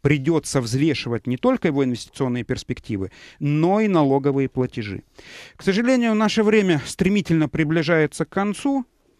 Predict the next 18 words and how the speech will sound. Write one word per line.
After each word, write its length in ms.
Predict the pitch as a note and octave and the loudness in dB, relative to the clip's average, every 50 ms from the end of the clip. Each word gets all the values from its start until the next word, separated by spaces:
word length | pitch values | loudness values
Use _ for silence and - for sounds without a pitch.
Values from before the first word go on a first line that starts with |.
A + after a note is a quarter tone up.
| - - | -20 -12
Вот, 220 | C#3+ D3+ D3+ C#3+ _ _ - D#3 | -6 -6 -6 -6 _ _ -8 -6
я 220 | D3+ C#3+ E3+ F3 | -2 0 0 0
думаю, 300 | D#3 D#3 D#3 D3+ D3 C3+ | 2 0 0 0 0 -2
что 500 | - - - - C#3 C3+ C3 B2+ A#2+ A2+ A#2 | -2 -6 -6 -4 -4 -2 -2 -4 -6 -8 -12
через 220 | - - C#3+ B2+ C#3 | -8 -8 -6 -4 -4
некоторое 280 | C#3 - - C#3+ C#3+ | -6 -4 -2 -2 -2
время 200 | C3+ C#3+ C3 B2 | 0 0 0 0
мы 100 | B2+ C3 | 0 -2
ещё 300 | C3 B2 - - - C#3+ | -2 -4 -4 -2 -2 0
раз 140 | B2 A2 G#2 | 0 0 0
затронем 460 | G#2 B2+ A#2+ - B2 A#2 A2+ A2+ G#2+ | -2 -4 -4 -2 -4 -4 -4 -4 -6
тему 260 | - - B2 A2+ A2+ | -6 -6 -6 -4 -4
недвижимости. 760 | B2+ D3+ E3+ G3+ A#3 C4 B3 A#3+ A#3 A3 G#3 - - - G3 - - - - - - - | -4 -4 -4 -2 -4 -4 -2 -2 -2 -4 -4 -6 -4 -6 -6 -6 -6 -16 -20 -20 -18 -10
В 180 | - C#3+ C#3 D#3+ | -6 -4 -4 -4
эфире 240 | D#3 - G3+ E3 D#3+ | -2 0 0 0 2
была 280 | C#3+ D3+ D#3+ D#3+ D3 C3 | 2 2 4 4 2 2
программа 500 | - - D3 C#3 D3 D3 C3+ C3 C3 C3 | 2 0 0 2 2 2 2 2 2 2
"Револьвер". 540 | C#3 C#3+ E3 F#3 G#3 A3+ B3+ C4+ C4 B3+ | 2 2 4 2 2 4 4 4 2 2